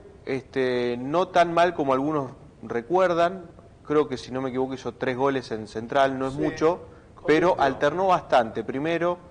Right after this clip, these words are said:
Speaker 1: después hizo dupla en algún momento con Rigueño, y cuando volvió Rubén, a comienzos del veinte veinte, ya perdió la titularidad, y además después vino la pandemia. Ahí vemos un gol que le hace a Boca,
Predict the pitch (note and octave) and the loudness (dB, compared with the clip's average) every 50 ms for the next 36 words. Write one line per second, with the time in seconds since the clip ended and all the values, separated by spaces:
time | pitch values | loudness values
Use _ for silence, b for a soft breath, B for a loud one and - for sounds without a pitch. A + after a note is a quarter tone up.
0 | B B B B B B - B2+ - - - E3 D#3+ D#3 - D3 - - C#3+ C#3+ | B B B B B B -8 -8 -6 0 2 4 4 4 0 -6 -2 0 2 2
1 | D3+ D3 D3 C#3 C3 B2+ B2+ B2+ C3+ C#3 C3+ C#3 C#3 C3+ C3 A#2+ B2+ B2+ B2 C#3 | 2 2 2 2 2 2 2 0 -2 -2 -2 -2 -2 -2 -2 -2 -2 -2 -2 -2
2 | D3+ E3+ F3 F3 E3 E3+ E3+ F3 - - C3+ B2+ - C#3 C#3 C3+ C3+ C3+ C3+ C#3 | -2 -2 -2 -2 -2 -4 -6 -6 -6 -8 -12 -6 0 2 2 2 2 0 0 2
3 | C#3 C#3+ C#3+ D3+ F3 G3 F#3+ F#3 F#3+ G3 F3+ D3 D3 D3 D3+ F3 E3 B2 A2 B2 | 4 4 2 4 4 2 2 4 4 4 6 6 4 2 2 -2 -6 -6 -6 -4
4 | A#2+ C3 C3 - C#3 C3+ C3+ C3+ C#3+ D3 C#3+ C#3+ D3+ D#3 D#3 D#3+ D#3 D#3 D3+ C#3+ | -4 -4 -6 -6 -6 -4 -2 -2 -2 -4 -2 0 0 0 0 0 -4 -6 -6 -4
5 | C3+ B2+ - - B2 A#2+ B2+ C3 C#3 D3 B B B B B B B B A#2+ B2+ | -4 -4 -4 -4 -4 -2 -2 -2 -2 -2 B B B B B B B B 2 2
6 | B2+ A#2+ B2+ B2+ A#2+ C3 C3 C3+ C3+ C#3+ C#3+ D3 D3 D#3 D#3 - C3 B2 B2 A#2+ | 2 2 0 -4 -4 0 0 0 0 2 4 4 4 4 2 0 0 0 0 0
7 | B2+ C#3+ D3+ C#3+ C#3+ D3 C#3 C3 C#3 C#3+ C#3+ C3 A#2+ G#2+ - G#2 G2+ G#2+ B2 B2 | 0 -2 -2 -2 -4 -4 -6 -4 -4 -4 -4 -4 -4 -4 -4 -6 -8 -6 -6 -6
8 | A2 G#2+ G2 F#2 - - A2 B2 B2+ B2+ A#2+ A2 - A#2+ A#2 A#2 A#2+ A#2 A#2 A#2 | -6 -8 -10 -12 -12 -8 -6 -4 -4 -4 -4 -6 -8 -8 -4 -4 -4 -2 -2 -4
9 | A2 A2+ A2 - A2+ A#2+ C#3+ D#3+ D#3+ D#3 - D#3 D#3 D#3 | -6 -6 -6 -6 -4 0 0 0 0 0 0 0 0 0